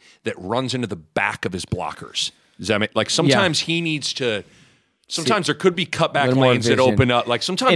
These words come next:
Speaker 2: And,
Speaker 1: just
Speaker 2: and
Speaker 1: slow
Speaker 2: that, and,
Speaker 1: down a little
Speaker 2: and
Speaker 1: bit.
Speaker 2: that's what you'll notice with college running backs anyways. Whereas I didn't even learn it until I was,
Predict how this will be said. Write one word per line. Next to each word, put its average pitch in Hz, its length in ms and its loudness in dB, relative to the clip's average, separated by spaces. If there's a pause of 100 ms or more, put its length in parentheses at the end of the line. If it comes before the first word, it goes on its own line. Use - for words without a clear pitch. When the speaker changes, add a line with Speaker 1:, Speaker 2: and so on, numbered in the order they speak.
Speaker 2:
And, - 0 -
Speaker 1:
just - 420 -2
Speaker 2:
and 170 100 4
Speaker 1:
slow 180 80 4
Speaker 2:
that, 190 80 4
and, 185 80 6
Speaker 1:
down 131 320 2
a 104 40 -4
little 95 180 -4
Speaker 2:
and 147 100 0
Speaker 1:
bit. - 0 -
Speaker 2:
that's 160 240 0
what 208 120 0
you'll 170 140 0
notice 101 420 -2
with - 280 -14
college 98 320 -6
running 95 180 -8
backs 92 240 -12
anyways. 95 480 -8 (640)
Whereas 101 600 -2
I 110 80 -4
didn't 147 160 -2
even 98 240 -8
learn 95 200 -10
it - 100 -16
until 95 340 -10
I 92 140 -8
was, 92 340 -12